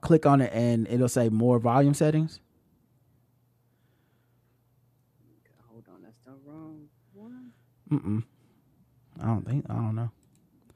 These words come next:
Speaker 1: But yeah, we need to get to the more volume settings 'cause I just wanna see if the, if something automatically turned the volume up or down or something like that.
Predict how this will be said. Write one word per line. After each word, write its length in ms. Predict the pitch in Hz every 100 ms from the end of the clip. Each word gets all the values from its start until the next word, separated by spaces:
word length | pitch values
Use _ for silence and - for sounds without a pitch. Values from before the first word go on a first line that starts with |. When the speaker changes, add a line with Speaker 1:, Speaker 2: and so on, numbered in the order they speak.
| _ _ _ _ _ _ _ _ _ _ -
Speaker 1:
But 400 | 113 107 104 -
yeah, 220 | 117 117
we 120 | 117 151
need 120 | 156
to 80 | 139
get 180 | 135
to 80 | -
the 100 | 117
more 280 | 113 123 123
volume 360 | 113 120 127 127
settings 280 | 127 123
'cause 140 | 120 113
I 80 | 117
just 220 | 151 202
wanna 180 | 190 160
see 280 | 160 147 135
if 180 | 117
the, 520 | - 113 110 104 98 -
if 180 | 117 107
something 360 | - 135 123 -
automatically 640 | 107 117 113 110 104 107
turned 260 | 104 117 104
the 40 |
volume 360 | 98 101 107 98
up 160 | 101 98
or 80 | 95
down 360 | 98 104 107 - _ -
or 80 |
something 280 | 107 113 110
like 200 | 110 110
that. 240 | 117 113